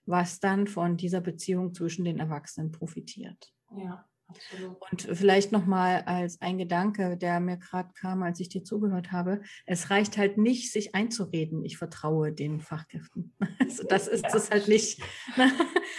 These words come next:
Speaker 1: Also es ist halt nicht so dieses alles wird gut denken und es wird schon und ich bin im Vertrauen und so, sondern es braucht wirklich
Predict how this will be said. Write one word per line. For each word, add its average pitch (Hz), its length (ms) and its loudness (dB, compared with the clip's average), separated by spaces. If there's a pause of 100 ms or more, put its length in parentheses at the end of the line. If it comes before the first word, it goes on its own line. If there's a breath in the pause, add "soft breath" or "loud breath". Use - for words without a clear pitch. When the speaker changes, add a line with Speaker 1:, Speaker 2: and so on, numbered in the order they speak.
(140 loud breath)
Speaker 1:
Also 226 220 10
es 226 220 6
ist 240 260 6
halt 254 160 6
nicht 269 280 2
so 240 100 4
dieses 233 440 4
alles 233 360 0
wird 214 220 -4
gut 262 280 -4
denken 233 480 0
und 196 140 0
es 202 140 -2
wird 220 240 0
schon 226 480 0
und 185 260 -4
ich 202 160 -2
bin 202 140 2
im 214 140 0
Vertrauen 202 640 -2
und 202 160 -2
so, 196 160 0
sondern 190 300 -4 (280 loud breath)
es - 80 -20
braucht 202 380 2
wirklich 240 480 4